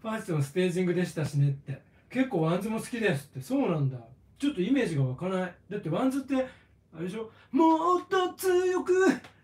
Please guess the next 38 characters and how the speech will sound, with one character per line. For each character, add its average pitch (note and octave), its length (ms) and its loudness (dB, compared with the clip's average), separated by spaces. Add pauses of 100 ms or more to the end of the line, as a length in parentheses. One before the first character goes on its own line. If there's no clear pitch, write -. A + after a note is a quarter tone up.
(140)
君 E4+ 300 2
を F4 120 2
な D#4+ 200 0
ん - 20 -20 (300)
ち E4+ 120 -4
ゃ E4 200 0
ら」 C#4+ 340 2 (160)
み F3+ 100 -2
た F3+ 100 2
い - 20 2
な D#3+ 60 0
や C#3+ 60 2
つ C#3 40 -2
で D#3 80 -2
し C3+ 120 -4
ょ？ B2+ 40 -2 (920)
知 A3+ 200 -10
ら C4+ 160 -2
な D4 120 -2
い C4 100 4
よ。 F#3+ 320 0 (120)
ご F3+ 120 -2
め G3+ 160 0
ん、 F3+ 60 -2
ご-、 F3 100 -2
そ G#3 120 -6
れ G#3+ 60 -2
は B3 140 0
さ B3 120 -2
す B3 80 -8
が A#3 120 -2
に A3+ 40 -2
わ G#3+ 140 -4
か G#3+ 160 -6
ん F#3+ 80 -6
な D#3+ 120 -2
い C#3 140 2
や。 C3 80 0